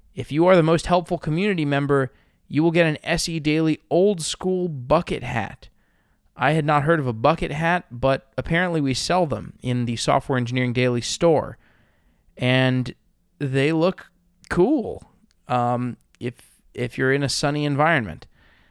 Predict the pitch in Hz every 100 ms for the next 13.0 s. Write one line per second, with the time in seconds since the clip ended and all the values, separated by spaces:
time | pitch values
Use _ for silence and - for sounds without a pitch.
0 | - _ _ _ _ _ _ _ _ _
1 | _ 143 160 165 165 160 - 185 190 220
2 | 196 185 156 - 196 190 - 156 147 143
3 | 143 127 120 143 - - 120 113 - 143
4 | 135 120 110 107 117 135 - 156 147 139
5 | 101 127 135 - 120 131 139 131 120 107
6 | - 135 135 - 143 131 - 139 123 -
7 | _ _ - 135 - 180 208 - - -
8 | - 156 190 180 165 220 208 127 - -
9 | - - _ _ _ _ _ _ 139 143
10 | 131 117 135 147 - 110 131 143 127 117
11 | 104 110 143 131 - 117 120 139 147 185
12 | 117 113 117 - - 113 107 113 190 -